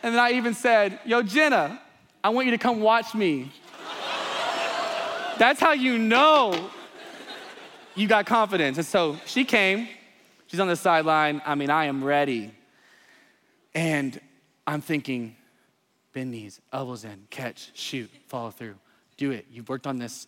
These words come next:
you know, all those times of preparation. No one saw. No one saw. You walked with your boy. It's time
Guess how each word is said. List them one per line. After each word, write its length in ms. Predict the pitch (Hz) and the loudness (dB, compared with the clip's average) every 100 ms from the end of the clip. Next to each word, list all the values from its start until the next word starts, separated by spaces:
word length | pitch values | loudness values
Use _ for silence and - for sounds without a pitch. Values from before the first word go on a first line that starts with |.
| _ - | _ -14
you 60 | |
know, 140 | 127 113 _ _ - | -12 -14 _ _ -4
all 240 | 147 160 | -2 0
those 180 | 160 151 | -2 -4
times 300 | - 151 135 | -8 -10 -10
of 100 | 131 | -10
preparation. 640 | - - 151 139 - 127 | -10 -8 -6 -6 -6 -8
No 120 | 147 | -4
one 140 | 170 180 | -4 -4
saw. 360 | 190 190 165 - _ _ _ - | -2 -2 -2 -8 _ _ _ -6
No 120 | 156 | -4
one 140 | 175 | -2
saw. 380 | 175 180 151 113 - _ | -2 0 0 -2 -10 _
You 80 | 147 | -2
walked 260 | 147 175 190 | 0 0 -2
with 100 | 170 | -4
your 100 | 170 | -2
boy. 420 | 170 165 160 151 - - | 2 2 0 -4 -12 -12
It's 180 | 139 - | -12 -6
time 380 | 165 170 170 | -4 -2 -4